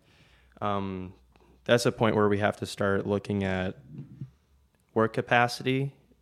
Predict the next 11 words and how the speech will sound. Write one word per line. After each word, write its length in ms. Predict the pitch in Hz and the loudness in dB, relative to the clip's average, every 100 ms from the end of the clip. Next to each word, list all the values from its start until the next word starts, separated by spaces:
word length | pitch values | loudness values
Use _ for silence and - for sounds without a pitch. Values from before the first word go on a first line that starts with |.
| - | -10
especially 420 | 107 123 113 120 | 0 0 2 0
the 100 | 107 | 2
work 160 | 107 - | 2 0
capacity 680 | 110 104 104 - 110 101 | 0 2 2 -2 -2 -2
in 380 | - 101 98 95 | -2 -2 -2 -4
the 120 | 98 | -4
affected 460 | 98 - 101 - 107 | -6 -4 -6 -4 -2
area. 520 | 98 98 98 98 101 - _ - _ _ _ _ _ _ _ _ | 0 0 0 -2 -4 -12 _ -20 _ _ _ _ _ _ _ _
Kind 240 | - 120 | 0 2
of 280 | 123 110 98 - _ 147 - | 4 2 -2 -12 _ -12 -8
<clears throat> 0 | - | -2